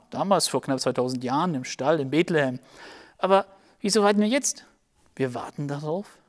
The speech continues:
dass er wiederkommt, dass er wieder zurückkommt. Wie zurückkommt?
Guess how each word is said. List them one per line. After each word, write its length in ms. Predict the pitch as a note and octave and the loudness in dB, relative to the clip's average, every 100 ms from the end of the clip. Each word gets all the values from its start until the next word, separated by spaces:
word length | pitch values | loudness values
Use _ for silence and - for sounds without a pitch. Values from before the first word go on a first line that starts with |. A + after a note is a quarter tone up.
| _ | _
dass 200 | - B2+ | -10 -6
er 140 | B2+ B2+ | -4 -2
wiederkommt, 600 | G#3+ G#3+ - A#2+ A#2 - | 2 2 2 -6 -6 -12
dass 140 | - E3+ | -4 0
er 60 | |
wieder 140 | G#3+ A#3+ | 2 2
zurückkommt. 560 | C4+ B3+ - D3+ C3 - - - - - | 4 4 4 2 2 -10 -20 -20 -16 -6
Wie 160 | G#3+ | -2
zurückkommt? 420 | G#3+ G#3 G3+ E3+ | 0 0 0 -2